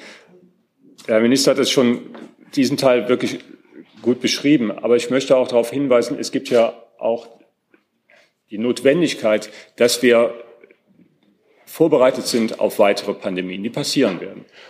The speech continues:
Und ich möchte nur auf einen, auf einen Artikel, der letzte Woche in Nature erschienen worden,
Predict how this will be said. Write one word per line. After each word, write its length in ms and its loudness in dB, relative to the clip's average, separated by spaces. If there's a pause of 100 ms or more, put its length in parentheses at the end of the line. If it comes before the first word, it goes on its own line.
(120)
Und 60 -4
ich 100 -4
möchte 260 2
nur 180 4
auf 140 2
einen, 300 -2
auf 260 0
einen 240 0 (220)
Artikel, 380 0
der 180 2
letzte 300 -2
Woche 180 0
in 60 -2
Nature 520 2
erschienen 440 -6
worden, 320 -4